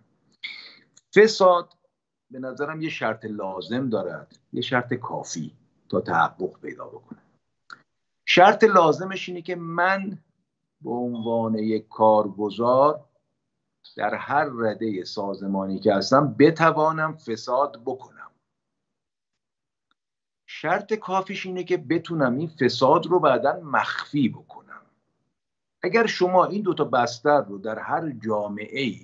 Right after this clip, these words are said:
ایجاد کردید، نمیتونید انتظار داشته باشید چرا فساد اتفاق میفته.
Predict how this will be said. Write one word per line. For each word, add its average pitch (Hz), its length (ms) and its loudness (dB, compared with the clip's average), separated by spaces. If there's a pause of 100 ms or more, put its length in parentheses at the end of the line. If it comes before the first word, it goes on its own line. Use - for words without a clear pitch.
ایجاد 110 480 4
کردید، 131 600 2 (220)
نمیتونید 107 500 2
انتظار 92 360 0
داشته 90 240 -4
باشید 95 220 -6
چرا 131 200 4
فساد - 400 -2
اتفاق - 480 -20
میفته. - 280 -20